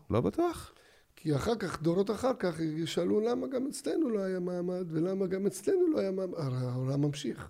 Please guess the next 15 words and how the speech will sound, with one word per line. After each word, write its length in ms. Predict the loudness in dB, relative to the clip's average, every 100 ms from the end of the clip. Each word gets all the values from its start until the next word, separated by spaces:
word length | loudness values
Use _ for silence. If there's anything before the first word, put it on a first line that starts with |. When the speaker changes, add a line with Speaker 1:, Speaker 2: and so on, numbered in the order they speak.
| -10
Speaker 1:
כן. 180 | -4 -4 -4 -12 -20 _ _ _ _
Speaker 2:
עכשיו 200 | 0 2
אני 40 |
אשאל 160 | 4 2
אותך 200 | 0 -4
שאלה. 340 | -2 -2 -2 -6 _ _ _ _ _ _
Speaker 1:
<laughs> 560 | _ _ -20 _ -6
Speaker 2:
יש 140 | 0 6
לך, 120 | 6 6 0
יש 180 | -2 0
לך 120 | -2
תעודה 320 | -2 2 4
Speaker 1:
מעניין. 280 | 6 6 6
Speaker 2:
ש-, 120 | 0
מסוימת? 640 | -6 -4 0 2 0 -2